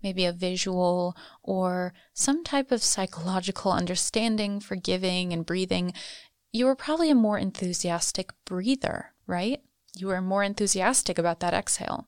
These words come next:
So the key to giving is enthusiasm. So I know some people might disagree. "Wait, but I can give the best blowjob ever, and I'm not even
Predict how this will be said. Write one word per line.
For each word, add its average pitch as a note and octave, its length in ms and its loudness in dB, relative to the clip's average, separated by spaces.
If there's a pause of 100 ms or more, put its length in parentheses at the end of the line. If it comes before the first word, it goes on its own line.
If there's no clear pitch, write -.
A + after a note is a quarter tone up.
(160)
So - 180 6
the C4+ 100 2
key E4 480 0
to A#3+ 340 2
giving F3+ 640 -4 (340)
is F3 460 -2 (140)
enthusiasm. F#3 1000 -2 (220)
So A#3 460 4
I B3 120 4
know E4+ 220 4
some C4+ 220 4
people A3+ 240 0
might F#3+ 200 0
disagree. F3+ 640 -6
"Wait, A3+ 460 -2
but G3 160 -2
I G3+ 120 0
can - 160 -4
give G#3 160 -2
the G3 80 -2
best F3+ 400 -4
blowjob F#3 420 0
ever, E3+ 380 0
and G3 120 -2
I'm F#3+ 300 -4
not G3 320 -2
even F3+ 460 -2